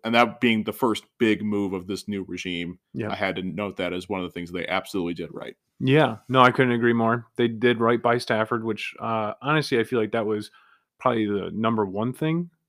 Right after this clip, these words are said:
Speaker 2: um, for me. Um, but the fact that they got very well compensated in return was sensational.
Speaker 1: And I, I think it's interesting too when you look at the, uh,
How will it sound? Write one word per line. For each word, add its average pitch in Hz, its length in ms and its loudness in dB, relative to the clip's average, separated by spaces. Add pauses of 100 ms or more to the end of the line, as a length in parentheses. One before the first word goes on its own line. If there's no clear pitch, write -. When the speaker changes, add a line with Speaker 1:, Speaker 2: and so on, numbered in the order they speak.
(180)
Speaker 2:
um, 107 440 -2
for 101 120 -6
me. 131 400 -4 (800)
Um, 101 720 -2
but 104 280 0 (340)
the 110 80 -2
fact 113 240 2
that 95 60 -10
they 107 120 0
got 101 200 -2
very 101 260 -2
well 104 160 0
compensated 98 600 -6
in 95 100 -8
return 90 460 -10
was 82 480 -14 (120)
sensational. - 640 -12
Speaker 1:
And 131 140 4
I, 127 120 4
I 139 100 2
think 165 240 -4
it's 123 140 -2
interesting 113 480 -6
too 107 180 -4
when 101 120 -4
you 95 140 -6
look 98 200 -8
at 95 160 -8
the, 95 220 -6
uh, 87 220 -8